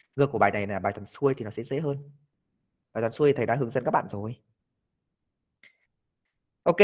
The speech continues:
câu số mười lăm nhé. Bài toán ngược thì lúc nào cũng khó hơn bài toán xuôi mà. Câu mười sáu, câu mười sáu thì các bạn sử dụng công thức của thầy thôi. Thầy có chứng minh cho các bạn rồi đúng không?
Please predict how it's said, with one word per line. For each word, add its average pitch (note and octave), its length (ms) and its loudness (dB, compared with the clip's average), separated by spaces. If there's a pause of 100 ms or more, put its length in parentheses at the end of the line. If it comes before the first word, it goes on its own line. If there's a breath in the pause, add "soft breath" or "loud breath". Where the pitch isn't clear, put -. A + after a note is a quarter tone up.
(280)
câu C#3+ 100 2
số C#3+ 100 -2
mười C#3 100 2
lăm D3 160 0
nhé. D#3+ 140 2 (800 soft breath)
Bài B2+ 160 0
toán B2+ 140 0
ngược C#3+ 180 4
thì C#3 80 -4
lúc E3 120 -2
nào C3+ 120 0
cũng A2 160 -8
khó - 200 0
hơn D#3+ 100 -2
bài B2+ 140 -2
toán B2 100 -6
xuôi C#3 260 -4
mà. G#2 180 -8 (2000 soft breath)
Câu A3 100 10
mười G3 120 6
sáu, D3+ 460 10
câu G#3 80 6
mười F3+ 120 2
sáu C#3 260 0
thì D3 100 -4
các C#3+ 100 -2
bạn E3 180 8
sử C#3+ 60 -2
dụng - 180 -4
công E3 120 0
thức G3+ 120 -2
của E3+ 120 -2
thầy C3+ 160 0
thôi. D3 220 -2 (640)
Thầy A#2+ 100 -2
có A#2 80 -2
chứng B2 200 -6
minh D3 120 0
cho D3+ 80 -2
các C#3+ 60 -2
bạn D3+ 180 4
rồi A#2 100 -2
đúng A2 120 -2
không? C#3 140 2